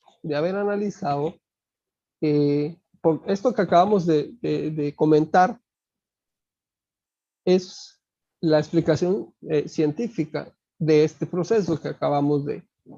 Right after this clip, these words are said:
de analizar, de cómo es este efecto de que las olas no pasan más allá de la orilla. ¿Ok?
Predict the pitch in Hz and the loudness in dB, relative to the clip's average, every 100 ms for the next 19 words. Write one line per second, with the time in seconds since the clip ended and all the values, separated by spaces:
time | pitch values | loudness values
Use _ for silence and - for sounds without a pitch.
0 | - _ - 160 143 135 147 - 151 156 | -20 _ -14 -6 -2 0 -2 0 0 -2
1 | 160 143 - 151 151 147 147 - - _ | -4 -6 -2 0 2 2 0 -4 -20 _
2 | _ 139 - 147 - 151 - 147 143 - | _ -16 -6 -4 0 -2 -2 -2 -2 -4
3 | 131 143 156 151 139 156 151 190 196 156 | -6 -4 -2 -2 0 -2 0 0 0 -4
4 | 147 143 143 139 139 151 202 214 - _ | -6 -6 -6 -4 -2 0 0 -2 -8 _
5 | _ - - - - - _ _ 175 185 | _ -20 -18 -16 -16 -18 _ _ -8 -8